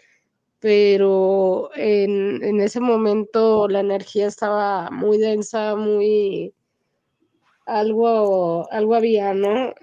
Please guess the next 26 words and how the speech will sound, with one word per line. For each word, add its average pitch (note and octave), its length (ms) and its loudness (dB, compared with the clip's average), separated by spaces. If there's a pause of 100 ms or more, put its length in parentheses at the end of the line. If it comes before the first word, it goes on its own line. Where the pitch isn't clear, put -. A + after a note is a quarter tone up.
Y A3 220 0
no A3+ 160 2
es A3 120 -2
la A3 140 0
primera G#3+ 460 2
vez G3 280 -2
que, F#3 560 -2 (460)
que G#3+ 160 -2
suceden G#3+ 580 -2
cosas G#3+ 500 -4
en G3 240 -4
el F#3+ 160 -2
departamento, G3+ 840 -2 (840)
pero G#3+ 280 2
sí G#3+ 240 0
quería G3+ 280 2
compartirlo G3 640 0
con G3 180 0
ustedes. F3 720 -2 (760)
Y G#3+ 580 2
también A3 580 2
les G#3+ 460 0 (360)
puedo A3 280 2
comentar G#3 600 0
de G#3 260 2
que, F#3+ 680 0